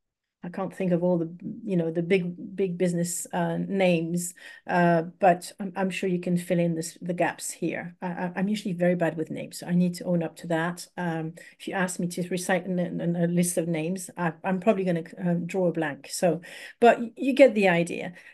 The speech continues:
And, um, and the problem is that, that spiritual entrepreneurs then, um, always mention their guides, and their guides have told them to do this or do that.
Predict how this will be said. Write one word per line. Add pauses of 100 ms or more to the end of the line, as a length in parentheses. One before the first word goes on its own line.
And,
um, (960)
and
the
problem
is
that,
that
spiritual
entrepreneurs
then, (420)
um, (440)
always
mention
their
guides,
and
their
guides
have
told
them
to
do
this
or
do
that.